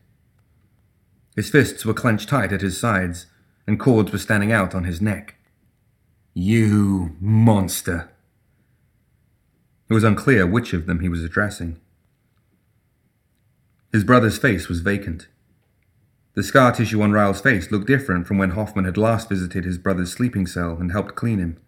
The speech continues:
Now it was darker, tinged with grey, more ridged,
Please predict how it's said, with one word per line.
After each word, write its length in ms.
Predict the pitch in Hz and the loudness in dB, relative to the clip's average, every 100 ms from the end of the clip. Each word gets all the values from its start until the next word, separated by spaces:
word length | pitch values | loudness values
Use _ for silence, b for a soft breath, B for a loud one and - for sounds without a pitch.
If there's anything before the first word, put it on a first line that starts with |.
| _ _ _ _ _ _ - | _ _ _ _ _ _ -6
Now 260 | 107 117 107 | 4 6 6
it 60 | 98 | 2
was 140 | 90 | -2
darker, 460 | 107 110 107 87 - _ _ _ _ _ | 0 0 -2 -12 -12 _ _ _ _ _
tinged 420 | - 131 104 95 | 2 4 4 2
with 180 | 92 87 | -4 -4
grey, 380 | 113 110 90 87 _ _ _ _ _ _ 113 | 0 0 0 -10 _ _ _ _ _ _ 2
more 180 | 107 | 4
ridged, 400 | 104 101 85 - | 4 2 0 -14